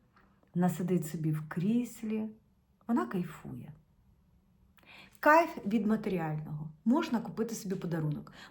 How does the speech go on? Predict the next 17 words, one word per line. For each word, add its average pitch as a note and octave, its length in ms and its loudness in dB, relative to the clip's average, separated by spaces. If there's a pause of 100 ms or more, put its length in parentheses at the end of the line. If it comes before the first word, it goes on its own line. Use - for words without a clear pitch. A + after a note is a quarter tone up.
можете G#3 480 0
отримати F#3 560 -2
подарунок. - 640 -10 (640)
Це - 100 -10
як D#3 180 -8
карта E3+ 320 -4
так, - 380 -12
тільця. D#3+ 640 -4 (680)
Тобто F#3 520 -4 (160)
немає A3 580 10
нічого F3+ 360 0
поганого F#3+ 520 -4
в D#3 120 -2
багатстві F#3+ 640 0
і F#3+ 180 -8
в E3+ 80 -8
грошах. D#3+ 440 -8